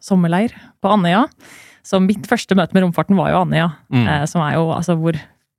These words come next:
Speaker 1: hvor kan man starte noe bedre sted enn det?
Speaker 2: Nei.
Speaker 1: Ehm, så det var jo mellom andre og tredje klasse på videregående. Ehm, og da var det bare sånn, ok, det her er jo det kuleste. Altså, hvorfor skal man jobbe med noe som helst annet? Det her er jo
Speaker 2: Mm.
Speaker 1: det råeste man kan drive med. Så det er jo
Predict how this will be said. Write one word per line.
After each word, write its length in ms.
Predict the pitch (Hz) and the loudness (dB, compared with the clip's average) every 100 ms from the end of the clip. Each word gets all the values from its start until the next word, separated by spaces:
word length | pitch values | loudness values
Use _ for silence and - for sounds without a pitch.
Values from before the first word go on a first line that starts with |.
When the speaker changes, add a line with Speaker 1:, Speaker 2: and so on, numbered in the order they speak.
| - | -14
Speaker 1:
hvor 80 | 175 | -4
kan 160 | 196 | -2
man 140 | 190 190 | 0 -2
starte 320 | - 170 180 | -2 0 2
noe 80 | 175 | 0
bedre 180 | 151 175 | 0 0
sted 140 | 160 | 0
enn 120 | 180 | 2
det? 160 | 208 247 - - | 2 0 -6 -8
Speaker 2:
Nei. 160 | 104 139 151 - - | -6 -6 -14 -20 -4
Speaker 1:
Ehm, 520 | 190 185 185 185 185 | 0 0 0 0 0
så 80 | 185 | 2
det 120 | 196 | 0
var 100 | 185 | 0
jo 60 | 185 | 0
mellom 320 | 170 160 175 | 0 -2 -2
andre 300 | 185 170 160 | 0 0 0
og 60 | 160 | -2
tredje 240 | 190 170 | -2 -4
klasse 240 | 165 170 175 | -6 -8 -4
på 120 | 175 | -4
videregående. 440 | 170 - 185 202 151 - _ _ _ _ _ | -2 -2 0 0 -2 -12 _ _ _ _ _
Ehm, 400 | 160 156 - - - | -8 -6 -8 -10 -8
og 160 | 180 156 | -8 0
da 280 | 185 185 190 | 0 2 0
var 120 | 170 170 | -2 -4
det 60 | |
bare 120 | 170 | -4
sånn, 220 | - - 170 _ _ 180 | -6 -10 -10 _ _ -12
ok, 120 | 170 | -8
det 80 | 82 | -6
her 140 | 170 - | -6 -6
er 60 | 101 | -8
jo 60 | - | -6
det 80 | |
kuleste. 360 | 196 175 - 85 180 175 | -6 -6 -6 -6 -6 -6
Altså, 180 | 170 160 160 - | -4 -6 -8 -8
hvorfor 220 | 170 185 | -6 -4
skal 100 | 180 | -2
man 100 | 180 | 0
jobbe 140 | 175 160 | 0 0
med 40 | 170 | -2
noe 140 | 170 160 | -2 -2
som 80 | 175 | -2
helst 140 | 170 | 0
annet? 220 | - 175 - | -2 -4 -4
Det 80 | 175 | -2
her 80 | 175 | 0
er 80 | - | 0
jo 60 | |
Speaker 2:
Mm. 20 | 170 | 0
Speaker 1:
det 100 | 170 | -4
råeste 280 | 170 - | -6 -6
man 100 | 165 | -6
kan 120 | 170 180 | -2 -2
drive 180 | 170 | -2
med. 140 | 160 180 - - _ _ _ _ | -4 -6 -8 -20 _ _ _ _
Så 60 | |
det 100 | 170 | -2
er 120 | 147 | -2
jo 60 | - | -2